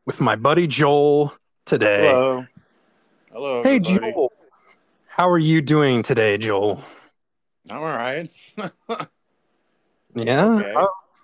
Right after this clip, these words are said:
Speaker 1: how have you been lately?
Speaker 2: I'm still having that sleep issue, man.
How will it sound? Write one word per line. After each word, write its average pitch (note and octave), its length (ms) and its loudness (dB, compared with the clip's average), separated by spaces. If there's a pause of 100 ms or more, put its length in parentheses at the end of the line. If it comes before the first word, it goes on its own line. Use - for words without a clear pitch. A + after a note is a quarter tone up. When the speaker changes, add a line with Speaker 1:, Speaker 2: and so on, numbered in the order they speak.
(520)
Speaker 1:
how A3+ 320 2
have F#3+ 120 0
you F#3+ 140 2
been E3+ 320 4
lately? A#2 500 0 (1700)
Speaker 2:
I'm A#2 120 -16
still C3 360 -10
having C3 280 -10
that B2+ 220 -12
sleep C#3 480 -14
issue, A2 360 -14
man. A2+ 380 -12